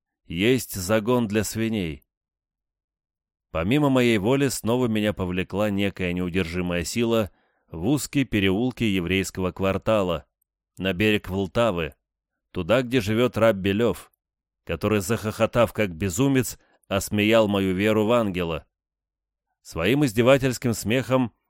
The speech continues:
Рабби обратил меня в постыдное бегство, ибо при виде его желтого длинного зуба, одиноко торчащего во рту, разом остыл жар моей напыщенной веры.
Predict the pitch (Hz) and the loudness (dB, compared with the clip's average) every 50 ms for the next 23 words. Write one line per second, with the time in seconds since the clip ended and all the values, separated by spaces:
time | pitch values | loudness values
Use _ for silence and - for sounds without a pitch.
0 | _ _ _ - 92 92 110 131 135 131 123 131 120 107 104 101 98 - - 113 | _ _ _ -4 0 2 4 2 2 2 4 4 4 4 4 2 2 0 0 -2
1 | 120 113 113 107 110 104 - - 104 95 - - 110 101 87 92 92 92 85 80 | 0 0 0 0 0 0 0 -2 -4 -4 -4 -4 -4 -4 -2 0 -2 -2 0 0
2 | 104 120 113 - - 117 120 120 110 - _ _ _ _ _ _ _ _ _ _ | -2 -2 -2 -4 -4 0 0 0 0 -2 _ _ _ _ _ _ _ _ _ _
3 | _ 95 101 92 90 95 92 87 - 95 98 101 107 110 95 92 101 98 98 92 | _ -4 -2 0 2 2 0 0 0 -2 0 2 0 0 0 0 0 0 2 2
4 | 95 98 98 92 95 - _ 98 85 90 101 104 98 87 - 98 92 92 85 80 | 2 2 2 0 0 -2 _ -12 -6 -2 0 0 0 -2 -2 -2 -2 -2 -2 -2
5 | 92 98 95 95 92 87 90 90 80 78 101 98 90 95 92 90 80 - _ _ | -4 -4 -2 -2 -2 -2 -2 -2 -2 -2 -4 -2 0 0 0 0 -2 -4 _ _
6 | _ _ _ _ - 98 87 92 101 104 104 98 - 104 92 - 98 90 - - | _ _ _ _ -6 -6 -4 -2 0 0 0 0 -2 -4 -4 -4 -6 -6 -2 -2
7 | 104 95 - - 101 92 90 87 90 90 - - - 127 135 120 - _ _ _ | -2 -2 -2 -2 -4 -4 -2 -2 -2 -2 -2 -2 0 0 0 0 -4 _ _ _
8 | _ _ _ _ _ _ _ _ _ _ _ - 82 80 120 143 139 135 143 139 | _ _ _ _ _ _ _ _ _ _ _ -4 2 2 4 4 4 2 2 2
9 | 131 117 - - 135 139 135 120 92 92 110 120 131 123 113 107 104 104 101 98 | 2 0 0 0 0 2 2 0 2 2 2 4 4 4 2 2 2 2 2 0
10 | 98 95 - - 101 95 - - - 90 92 92 92 92 95 87 85 82 78 71 | 0 -2 -2 -2 -2 -2 -2 -4 -6 -4 -4 -2 -2 0 0 -2 -2 -4 -6 -8